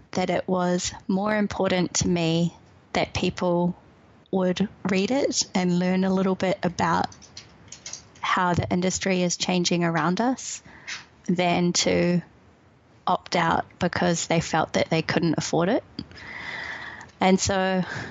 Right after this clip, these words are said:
yeah, I decided to set what I think is a fair price of, uh, f-, I think it's fourteen ninety-nine U S,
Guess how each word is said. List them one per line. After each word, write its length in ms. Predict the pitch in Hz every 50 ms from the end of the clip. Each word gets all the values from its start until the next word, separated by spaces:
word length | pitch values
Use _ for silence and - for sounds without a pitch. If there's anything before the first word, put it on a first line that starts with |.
| - - -
yeah, 220 | 240 220 214 175
I 100 | 160 160
decided 480 | - 175 - - 196 190 190 190 185 -
to 120 | - 190
set 380 | - - - 175 175 170 - - - - - - - - - - - _ _ - - - -
what 200 | - 180 185 185
I 140 | 185 180 170
think 300 | - 165 202 214 - -
is 140 | 185 - -
a 60 | 170
fair 300 | - - - 190 170 165
price 600 | - - 160 160 160 196 262 - - - - - - -
of, 460 | 185 185 92 175 - - - - - - - -
uh, 320 | - 160 147 147 151 160 147
f-, 380 | - - - - - - - -
I 80 | 180 -
think 180 | 95 185 175
it's 160 | 170 - -
fourteen 500 | - - - 175 175 - - 196 196 170
ninety-nine 600 | 165 160 165 170 160 - - 170 165 165 160 160 156
U 140 | 156 147 151
S, 440 | 185 254 277 - - - - -